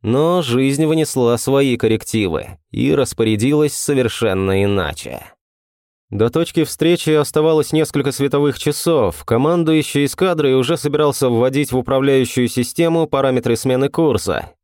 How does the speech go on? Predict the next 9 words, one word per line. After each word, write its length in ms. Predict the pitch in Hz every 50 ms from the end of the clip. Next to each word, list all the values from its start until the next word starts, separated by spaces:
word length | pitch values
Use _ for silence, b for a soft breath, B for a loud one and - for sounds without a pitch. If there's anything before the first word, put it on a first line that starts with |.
| _ -
когда 360 | - 107 104 107 104 110 104
на 120 | 101 101
связь 500 | 95 - - 104 123 143 147 - - - _
внезапно 680 | - 117 127 143 151 151 143 127 151 147 147 - 175 170
вышел 320 | 165 170 160 - - 165
командующий 680 | 156 - 156 139 131 127 127 117 113 110 101 - - 107
флотом 520 | 92 - 101 104 110 107 - - 135 143
Андрей 380 | 143 143 139 135 120 107 95 92
Светлов. 800 | - - 104 107 113 - 143 143 135 117 78 71 - - - _